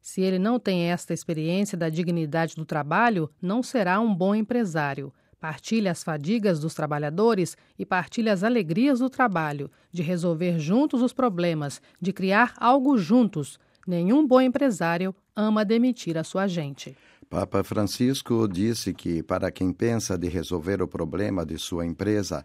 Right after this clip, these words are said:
Speaker 2: demitindo as pessoas, não é um bom empresário, é um comerciante. Hoje vende a sua gente e amanhã vende a sua dignidade.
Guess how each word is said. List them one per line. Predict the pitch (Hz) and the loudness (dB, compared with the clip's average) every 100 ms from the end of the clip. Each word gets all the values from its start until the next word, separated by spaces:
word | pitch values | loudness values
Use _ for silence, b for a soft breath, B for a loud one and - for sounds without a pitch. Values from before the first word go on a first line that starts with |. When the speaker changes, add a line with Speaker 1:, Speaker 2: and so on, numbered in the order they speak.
| b b b | b b b
Speaker 2:
demitindo | 90 98 92 - 147 120 | -2 0 0 0 0 2
as | 90 - | 0 -4
pessoas, | 82 76 - 127 92 - b b - | -8 -4 0 2 0 -4 b b -4
não | 180 156 98 | -2 0 0
é | 95 - - | 0 -2 2
um | 127 | 2
bom | 95 80 | 4 0
empresário, | 80 76 78 73 78 76 78 76 b b - | -2 -4 -8 -6 -6 -6 -6 -10 b b -2
é | 95 | 0
um | 92 | 0
comerciante. | 90 120 117 95 - 76 67 - - - _ _ | 0 0 0 -2 -8 -8 -10 -14 -16 -16 _ _
Hoje | 87 101 127 156 165 b b | -2 0 0 -4 -8 b b
vende | 90 107 101 | 0 2 2
a | 92 | 0
sua | - - 113 | -2 -2 -2
gente | 95 98 117 143 143 _ | -2 -4 -4 -6 -6 _
e | 80 | -8
amanhã | 78 95 107 104 135 b b | -4 -2 0 -2 -4 b b
vende | 78 92 95 95 | -6 -2 -2 -2
a | |
sua | 87 - 120 127 | -4 -6 -4 -4
dignidade. | 98 90 87 73 69 67 73 | -4 -4 -4 -6 -10 -12 -18